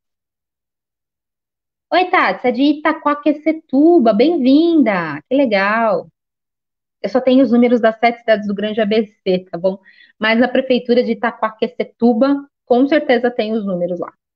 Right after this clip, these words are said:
Olha, vamos lá. Então, gente, ah, sobre vacinação agora, né? Como que a gente vai sair de todo esse pandemônio aí?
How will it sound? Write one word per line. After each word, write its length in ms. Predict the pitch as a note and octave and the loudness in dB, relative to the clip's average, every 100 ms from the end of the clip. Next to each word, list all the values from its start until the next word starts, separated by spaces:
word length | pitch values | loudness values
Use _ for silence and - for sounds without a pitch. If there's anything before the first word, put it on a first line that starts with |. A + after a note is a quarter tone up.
| _ _ _ _ _ _ _ - | _ _ _ _ _ _ _ -4
Olha, 200 | F#3+ E3 | 0 2
vamos 220 | A3 C#4 | 4 4
lá. 160 | D#3 D#3+ | 2 -2
Então, 320 | - D4+ D4 | -2 2 2
gente, 460 | A#3 F#3+ F#3 - - | 2 -2 -8 -14 0
ah, 360 | A3 A3 G#3+ | 4 6 4
sobre 320 | G#3+ C4+ C#4+ B3+ | 2 2 2 4
vacinação 720 | C#4 D#4 E4 D#4 D#4 - A3+ | 2 0 -2 -2 -2 -4 -4
agora, 320 | A3+ F3 D3 | -2 -2 -2
né? 140 | G#3 A3+ | -4 -2
Como 180 | D4 | -2
que 80 | D#4 | 0
a 40 | D#4 | 0
gente 200 | D4+ D4 | 0 0
vai 300 | C#4+ D4 - | -2 -2 -2
sair 640 | E4+ D#4 B3 D4+ D#4 - | 0 2 4 4 4 -2
de 140 | A3+ A3+ | -12 0
todo 220 | B3+ B3 | 2 2
esse 180 | C4 - | -2 -6
pandemônio 720 | - D#4 F4 D4 G#3+ G#3+ G#3 | -2 0 0 0 0 0 -2
aí? 220 | F3+ C#3+ | -4 -4